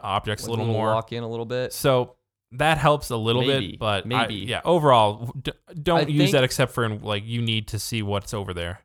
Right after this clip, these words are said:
Speaker 2: If it improves the quality of ten X, twenty X, and thirty X, and they just didn't talk about that, that's, like, that's actually pretty good, right?
Speaker 1: Yeah.
Speaker 2: So you're getting better zoom range and ideally better quality, but the one hundred eight is
Speaker 1: Once you get all the way in there.
Speaker 2: that's,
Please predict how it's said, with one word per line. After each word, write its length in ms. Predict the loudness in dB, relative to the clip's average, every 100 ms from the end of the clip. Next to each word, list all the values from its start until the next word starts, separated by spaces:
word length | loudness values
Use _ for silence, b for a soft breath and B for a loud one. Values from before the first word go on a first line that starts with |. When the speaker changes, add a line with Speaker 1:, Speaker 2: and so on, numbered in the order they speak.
| -8
Speaker 2:
If 180 | -6 -2
it 120 | -2
improves 560 | -2 -4 -6 -6 -6
the 80 | -8
quality 640 | -2 2 4 2 0 -4 -4
of 320 | -2 -4 -8
ten 260 | -6 -4
X, 300 | -2 -2 -6
twenty 300 | -6 -4 -4 -4
X, 200 | -4 -6
and 120 | -8
thirty 400 | -6 -4 -2 -2
X, 360 | -4 -4 -8 -10 -6
and 100 | -2
they 80 |
just 220 | -2 -2 -2
didn't 220 | -2 -2
talk 300 | -2 -2 -2
about 280 | -4 -4 -4
that, 340 | -4 -6 -10 _ _ -2
that's, 220 | 0 2
like, 260 | 0 -2 -8 _ _ -4
that's 160 | 0
actually 260 | 0 0 -4
pretty 220 | -4 -6
good, 280 | -2 -2 -2
right? 220 | -2 0
Speaker 1:
Yeah. 80 | 0
Speaker 2:
So 100 | 0
you're 100 | -2
getting 340 | -2 -2 -4 -6 _ _ _ -8
better 340 | -2 0 2
zoom 280 | 0 -2 -2
range 340 | -2 -2 -4 -4
and 120 | -4
ideally 380 | -4 -2 -4 -2
better 220 | -2 -4
quality, 600 | -2 0 0 -2 -6 -12 _ _
but 160 | -4 0
the 100 | 0
one 200 | 0 0
hundred 360 | 0 -4 -4 -4
eight 340 | -4 -4 -6 -8
is 300 | -6 -6 -4
Speaker 1:
Once 200 | -2 0
you 60 |
get 100 | 2
all 180 | 6 6
the 60 | 4
way 160 | 2
in 100 | -2
there. 80 | 0
Speaker 2:
that's, 320 | 2 2 -2